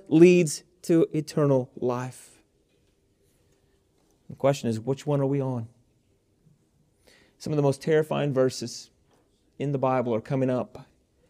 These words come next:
In verse twenty-one, twenty-two, and twenty-three. There's many people who think they're on the way to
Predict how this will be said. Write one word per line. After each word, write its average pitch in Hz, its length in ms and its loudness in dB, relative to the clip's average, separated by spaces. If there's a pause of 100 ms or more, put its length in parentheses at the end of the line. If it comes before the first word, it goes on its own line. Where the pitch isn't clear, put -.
(2500)
In 120 120 -4
verse 135 400 2 (140)
twenty-one, 135 680 2 (800)
twenty-two, 131 760 2 (360)
and 120 100 -6
twenty-three. 127 720 0 (2000)
There's 135 100 -8
many 143 200 0
people 147 340 -4
who 143 100 -2
think 147 680 -6 (840)
they're 139 160 2
on 139 120 2
the 131 60 2
way 143 360 4
to 127 380 -2